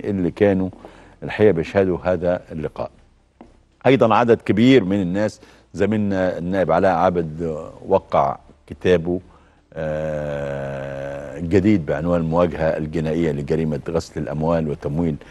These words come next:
الإرهاب في مصر والدول العربية، والحقيقة كان الكتاب ده بيناقش المواجهة الجنائية لجريمة غسل الأموال وتمويل الإرهاب في مصر، والمقصود بغسل الأموال والتمييز بينه وبين تمويل الإرهاب وأركان جريمة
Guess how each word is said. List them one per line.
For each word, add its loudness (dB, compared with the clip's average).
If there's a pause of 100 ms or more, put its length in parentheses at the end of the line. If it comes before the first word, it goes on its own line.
(320)
الإرهاب 2
في -6
مصر -2
والدول 2
العربية، 4
والحقيقة 4 (640)
كان 4
الكتاب 0
ده 6
بيناقش 0
المواجهة 2
الجنائية 0
لجريمة 0
غسل -8
الأموال 0
وتمويل -2
الإرهاب 0
في -6
مصر، -4 (580)
والمقصود 2
بغسل -2
الأموال 2
والتمييز 2
بينه 4
وبين 0
تمويل -2 (500)
الإرهاب 2
وأركان 2
جريمة 0